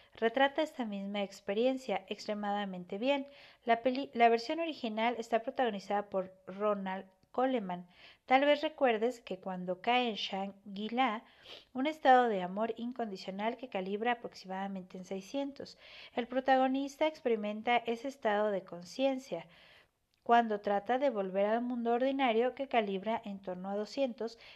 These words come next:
tiene éxito en el hacer y en el conseguir, pero ya no puede encontrar ninguna satisfacción en este mundo, en comparación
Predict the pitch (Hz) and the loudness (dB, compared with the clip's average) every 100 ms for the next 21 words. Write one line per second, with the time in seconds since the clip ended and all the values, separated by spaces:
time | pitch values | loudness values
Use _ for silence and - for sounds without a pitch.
0 | - 262 277 302 269 254 - 277 254 214 | -6 0 2 4 4 2 -4 -2 0 0
1 | 190 190 185 - 262 269 240 185 180 190 | -2 -4 -2 2 4 2 0 -2 -4 -8
2 | 190 190 233 - 240 226 233 - - _ | -10 -6 -6 -4 -2 0 -2 -6 -20 _
3 | 254 269 277 277 294 320 269 233 233 233 | 4 4 6 4 2 -2 2 4 4 0
4 | 208 185 185 214 220 214 190 196 196 190 | -2 -6 -2 -2 -2 -6 -6 -8 -6 -8
5 | 185 - 180 - 247 294 277 190 180 - | -10 -12 -12 -4 -2 0 -2 -6 -10 -10
6 | 180 208 294 269 - - - - - 214 | -8 -6 -6 -6 -8 -12 -20 -20 -12 -10
7 | 208 202 196 196 185 - 202 226 | -4 -4 -2 -2 -2 -2 -2 -2